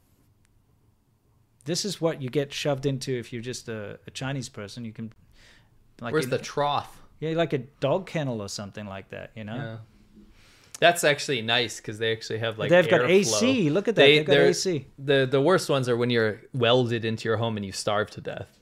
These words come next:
Speaker 1: Yeah, that's
Speaker 2: Remember
Speaker 1: true.
Speaker 2: that old bit?
Speaker 1: Oh, yeah, that too. <clears throat> Yeah. So, I
Speaker 2: Yeah,
Speaker 1: mean,
Speaker 2: get the
Speaker 1: just
Speaker 2: general
Speaker 1: you,
Speaker 2: idea.
Speaker 1: you, you have to understand, again, the, the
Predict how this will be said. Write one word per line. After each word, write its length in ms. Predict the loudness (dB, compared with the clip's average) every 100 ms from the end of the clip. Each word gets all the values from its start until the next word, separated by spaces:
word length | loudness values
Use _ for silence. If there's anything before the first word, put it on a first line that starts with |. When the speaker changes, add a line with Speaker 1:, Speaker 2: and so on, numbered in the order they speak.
| _
Speaker 1:
Yeah, 140 | -8 -8 -10
that's 160 | -6
Speaker 2:
Remember 40 | -2
Speaker 1:
true. 80 | 0
Speaker 2:
that 180 | 2
old 220 | 2 -2 -6
bit? 240 | -8 -8
Speaker 1:
Oh, 200 | -2 0
yeah, 160 | 0 -2
that 220 | -6 -10
too. 200 | -10 -12 -14 _ _ _ _ _ _ _ _ _ _ _ _ _ _ -20 -20 _
<clears throat> 160 | -4 -2 -4 -10 -20 -20 -8
Yeah. 240 | -4 -4 -8
So, 140 | -4 0
I 40 |
Speaker 2:
Yeah, 40 | 2
Speaker 1:
mean, 160 | 2 0
Speaker 2:
get 20 |
the 60 | 0
Speaker 1:
just 200 | -2 -2
Speaker 2:
general 200 | -4 -2
Speaker 1:
you, 60 | -2
Speaker 2:
idea. 260 | -4 -6
Speaker 1:
you, 80 | -4
you 140 | 2
have 180 | 4 4
to 60 | 2
understand, 500 | 0 0 -2 -2 -4
again, 280 | -2 -4 -2
the, 220 | -4 -6 -10 _ -8
the 340 | -6 -4 -8